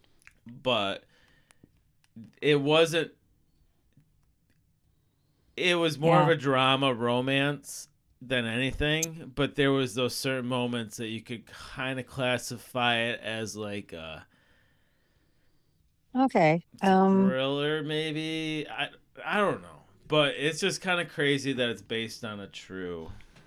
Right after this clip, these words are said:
Speaker 2: Sure. Now,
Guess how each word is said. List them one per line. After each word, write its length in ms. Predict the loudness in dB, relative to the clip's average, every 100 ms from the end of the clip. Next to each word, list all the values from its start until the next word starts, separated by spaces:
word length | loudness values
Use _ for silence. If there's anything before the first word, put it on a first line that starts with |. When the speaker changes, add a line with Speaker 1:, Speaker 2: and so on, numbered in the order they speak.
| -20 -20 -20 -20 -20 -20 _ _ _ _ _ _ _ -20 -20 -20 -20 -10
Speaker 2:
Sure. 160 | -10 -10 -18 -18 -18 2
Now, 260 | 4 6